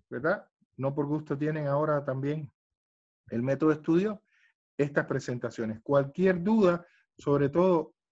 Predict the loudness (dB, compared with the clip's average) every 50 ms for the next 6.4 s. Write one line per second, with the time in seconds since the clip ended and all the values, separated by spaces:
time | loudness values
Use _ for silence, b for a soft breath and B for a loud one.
0 | _ _ -4 -2 0 0 0 0 2 2 2 2 0 0 2 2 4 4 2 0
1 | -4 -10 b b b b b b b _ -2 0 0 2 0 0 2 0 0 0
2 | 0 0 0 2 2 4 4 4 2 2 0 -2 -4 -10 -20 _ _ _ _ _
3 | _ _ _ -8 -8 -8 -4 -2 0 2 2 2 2 0 -4 _ _ _ _ _
4 | -8 -6 -6 -4 -4 -4 -4 -4 -6 -6 -2 -2 -2 0 0 -2 -2 0 2 4
5 | 4 4 2 2 0 -2 -2 -2 -4 -6 -6 -4 -2 0 0 0 0 -2 -4 -4
6 | -4 -6 -6 -6 -6 -8 -12